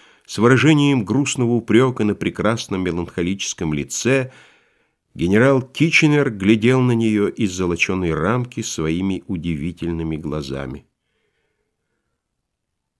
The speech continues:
Как заводная кукла, Делси повернулась к хозяйке. «Скажите ему, что я не пойду», проговорила она тупо. «Скажите, что я больна или еще что-нибудь.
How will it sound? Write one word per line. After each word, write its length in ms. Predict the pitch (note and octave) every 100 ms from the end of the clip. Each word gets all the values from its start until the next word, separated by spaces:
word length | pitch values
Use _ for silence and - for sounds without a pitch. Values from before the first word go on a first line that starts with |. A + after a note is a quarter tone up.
| _ _ _ _ _ _ _
Как 140 | F#2+ F#2
заводная 520 | G#2 G#2 A2 A#2 A2
кукла, 400 | - B2+ B2+ C3
Делси 460 | G2 G2+ A2 -
повернулась 580 | A2 A2+ G#2+ G2+ G2+ G2
к 60 | -
хозяйке. 680 | - F#2+ F#2 E2+ D#2 F#2+ - _ _ _ _ _ _ _ _ _ _ _ _
«Скажите 680 | - - A2+ A2 C#3+ C#3+
ему, 440 | B2+ B2 A#2+ B2+ B2+ - -
что 240 | - B2+
я 280 | A2+ A#2+ A#2+
не 140 | A#2+ A#2
пойду», 600 | B2 A#2+ A#2+ C#3 E2+ - _ _ _ _ _ _
проговорила 600 | F#2+ D#2 F2 F2 F2 E2+
она 160 | E2+
тупо. 420 | E2+ F2+ D#2+ - - - _ _
«Скажите, 640 | - A#2+ G#2+ A#2+ B2 A2+
что 260 | G2+ - A2
я 240 | G2+ A#2
больна 540 | G2+ G#2+ G#2+ A2 C3
или 360 | D3 C#3 C3 B2
еще 600 | A#2+ A2 A#2+ - - F2+
что-нибудь. 680 | - - E2+ E2 E2+ F2 -